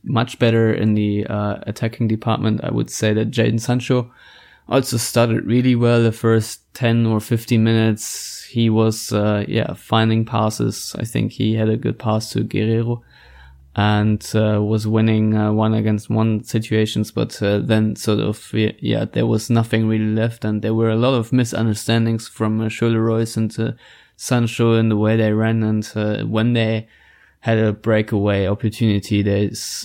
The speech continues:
sometimes just botched it because they were running down the same <laughs> lane and stuff like that. So that's basically just, um, yeah, symptoms of a team that doesn't have a lot of automatism, uh, <laughs> especially, um, yeah,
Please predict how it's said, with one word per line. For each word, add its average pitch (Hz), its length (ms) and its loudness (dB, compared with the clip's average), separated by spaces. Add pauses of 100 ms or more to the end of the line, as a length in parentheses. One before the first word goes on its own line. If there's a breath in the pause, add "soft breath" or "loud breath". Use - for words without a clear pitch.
(140)
sometimes 107 460 -2
just 110 320 -4
botched 107 320 -2
it 101 120 -4
because 101 380 -2
they 107 100 0
were 101 280 0 (320)
running 107 580 -2
down 110 240 0
the 107 80 -2
same 113 420 2
<laughs> 110 80 2
lane 113 240 2 (540 loud breath)
and 123 160 0
stuff 120 220 -2
like 107 220 -4
that. 107 200 -2
So 120 220 0
that's 117 240 0
basically 120 520 0
just, 110 420 -2
um, 107 420 -2
yeah, 104 380 -2 (260 soft breath)
symptoms 190 460 0
of 123 160 -2
a 131 40 0
team 135 300 0
that 120 140 2
doesn't 117 280 0
have 113 220 2
a - 20 0
lot 107 160 2
of 107 180 -4
automatism, 110 800 0
uh, 110 340 0 (100)
<laughs> - 100 -8
especially, 113 1000 0
um, 104 280 -2 (640 loud breath)
yeah, 107 280 -4